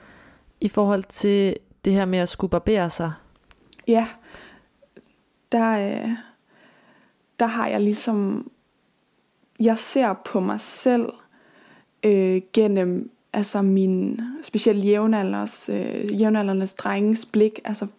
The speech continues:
Speaker 2: hvis det giver nogen mening. Altså det er simpelthen den måde, jeg ser på mig selv på, er ikke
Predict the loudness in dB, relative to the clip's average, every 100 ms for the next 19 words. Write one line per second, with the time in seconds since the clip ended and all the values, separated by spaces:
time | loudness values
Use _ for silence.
0 | -4 -4 -2 0 2 2 2 2 0 0
1 | 0 2 2 0 0 -4 -14 -20 -20 _
2 | _ _ _ _ _ _ _ _ _ _
3 | _ 0 2 4 4 2 0 -2 -2 -2
4 | -4 -4 -2 -2 -2 -4 -4 -4 -8